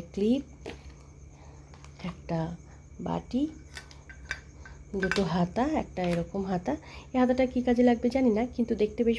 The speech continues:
ভালো লাগছিল বলে কিনে নিয়েছি। আর এরকম একটা হাতা, আর জল ঝরানোর ঝুড়ি,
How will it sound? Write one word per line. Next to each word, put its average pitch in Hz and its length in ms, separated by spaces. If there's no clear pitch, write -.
ভালো 208 200
লাগছিল 214 340
বলে 302 180
কিনে 156 280
নিয়েছি। 143 400
আর 160 120
এরকম - 380
একটা - 260
হাতা, - 280
আর 175 120
জল 180 200
ঝরানোর 160 500
ঝুড়ি, 196 320